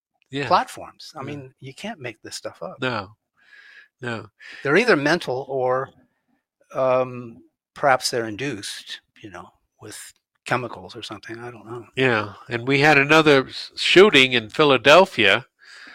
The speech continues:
Speaker 1: Uh, you saw that and at all, and they
Speaker 2: Oh, that was really spectacular, wasn't it?
Speaker 1: Yeah, and then
Speaker 2: Yeah.
Speaker 1: the lead up with those, uh,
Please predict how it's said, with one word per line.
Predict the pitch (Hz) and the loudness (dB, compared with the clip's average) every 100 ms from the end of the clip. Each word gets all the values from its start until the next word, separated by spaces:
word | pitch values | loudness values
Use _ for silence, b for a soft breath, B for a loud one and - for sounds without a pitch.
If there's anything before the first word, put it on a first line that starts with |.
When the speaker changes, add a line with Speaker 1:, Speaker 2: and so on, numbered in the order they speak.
| B B B 110 | B B B 2
Speaker 1:
Uh, | 110 107 101 _ _ | 4 2 0 _ _
you | 123 117 | -6 -2
saw | 151 139 | 4 6
that | 131 139 160 - | 8 6 6 0
and | 120 113 - - 113 117 | -12 -12 -18 -20 -8 -2
at | 120 113 127 | 0 2 4
all, | 135 156 156 | 6 4 0
and | 110 110 | -4 -6
they | 113 135 | -4 2
Speaker 2:
Oh, | 185 208 | 4 4
that | 127 139 190 135 | 4 0 0 -4
was | 107 - 127 | -10 -12 -10
really | 151 123 | -10 -10
spectacular, | - - - - 135 - 85 - | -14 -18 -18 -14 -14 -14 -20 -20
wasn't | 107 165 190 | -20 -18 -18
it? | 226 | -8
Speaker 1:
Yeah, | 131 143 123 - | -4 -4 -6 -8
and | 113 | -6
then | 123 123 | -6 -2
Speaker 2:
Yeah. | |
Speaker 1:
the | 127 | -2
lead | 123 160 185 | 4 6 8
up | 160 143 147 | 6 6 0
with | 135 | 2
those, | 135 127 - - _ | 2 2 -4 -12 _
uh, | 127 120 113 | 0 2 2